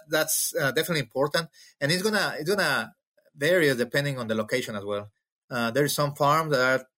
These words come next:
are, uh, you know, nearby a, a, a big city, uh, where they can farm a vehicle. There are other that are remote, in remote areas, so, uh,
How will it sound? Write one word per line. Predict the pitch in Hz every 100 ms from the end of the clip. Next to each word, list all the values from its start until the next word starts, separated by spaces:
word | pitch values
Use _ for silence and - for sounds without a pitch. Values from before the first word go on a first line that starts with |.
| 139
are, |
uh, | 123 117 107 107 -
you | 104
know, | 117 135
nearby | 135 135 131
a, | 120
a, | 113 120 107 107 123
a | 110 104 101 - -
big | 135 135
city, | 139 139 160 156 _ _ _ _
uh, | 131 117 110
where | 107 110
they | 120
can | 117
farm | 123 120
a | 104
vehicle. | 123 156
There | 139 135
are | 131
other | 131 135 127 -
that | 127
are | 131 120
remote, | 120 131 147
in | 127
remote | 123 156 -
areas, | 104 101 101
so, | 120 113 107 _ _ _
uh, | 131 113 107